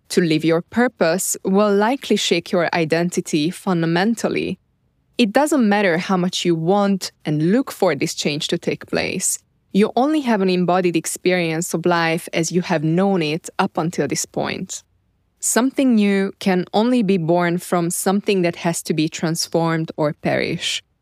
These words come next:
The bigger the identity shift that awaits us at the end of this process, the more we will need to experience what we call an ego death. Part of our personality is no longer congruent with how we are today and where we're heading to,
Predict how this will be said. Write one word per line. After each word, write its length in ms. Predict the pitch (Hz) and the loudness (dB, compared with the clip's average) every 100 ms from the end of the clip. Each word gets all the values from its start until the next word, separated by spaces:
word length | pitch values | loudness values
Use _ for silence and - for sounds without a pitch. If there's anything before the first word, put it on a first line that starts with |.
| _ _ - 185 | _ _ -18 -2
The 80 | 190 | 0
bigger 400 | 170 233 277 262 | 2 0 2 2
the 160 | 226 214 | 2 2
identity 580 | 185 180 180 170 - | 2 0 0 -2 -2
shift 460 | 165 - 170 165 - | -2 0 0 0 -2
that 160 | 160 156 | 0 0
awaits 440 | 156 170 220 - | 2 2 2 0
us 160 | 208 190 | -2 0
at 120 | 165 | 0
the 100 | 160 | 0
end 140 | 160 | 0
of 100 | 156 | -2
this 160 | 147 - | -4 -4
process, 720 | - 170 - 170 160 170 - _ _ - | -2 -2 0 0 0 -2 -6 _ _ -6
the 180 | 170 196 | 0 2
more 340 | 185 208 262 | 4 4 2
we 160 | 247 233 | 2 2
will 160 | 208 | 2
need 220 | 196 190 196 | 2 0 0
to 140 | - | 0
experience 800 | 185 - - 185 185 175 165 - | 0 -2 0 2 2 0 -2 -2
what 140 | 170 170 | -2 -2
we 80 | 170 | -4
call 300 | - 175 170 | -2 0 0
an 140 | 165 - | -2 0
ego 340 | 180 170 - | 0 0 -2
death. 480 | - - 175 - - _ _ _ _ _ - | -2 -2 -4 -10 -20 _ _ _ _ _ 0
Part 240 | 233 294 | 2 4
of 100 | 294 | 2
our 140 | 240 214 | 2 0
personality 880 | - - - 185 190 185 - 160 - | 0 -2 0 0 2 0 0 -2 0
is 160 | 170 | 0
no 200 | 185 196 | 2 2
longer 400 | 202 196 202 190 | 2 2 2 0
congruent 720 | 180 190 170 180 175 170 175 | 0 0 0 2 0 0 0
with 240 | 165 160 - - | 0 0 -4 -12
how 260 | - 185 | -2 0
we 180 | 170 170 | 2 2
are 200 | 190 254 | 2 0
today 500 | - 180 175 170 165 | 0 2 2 2 0
and 220 | - 170 | 0 0
where 120 | 170 | 2
we're 120 | 170 170 | 0 -2
heading 460 | - 190 180 165 | 0 0 2 -2
to, 340 | - 156 147 | -2 -2 0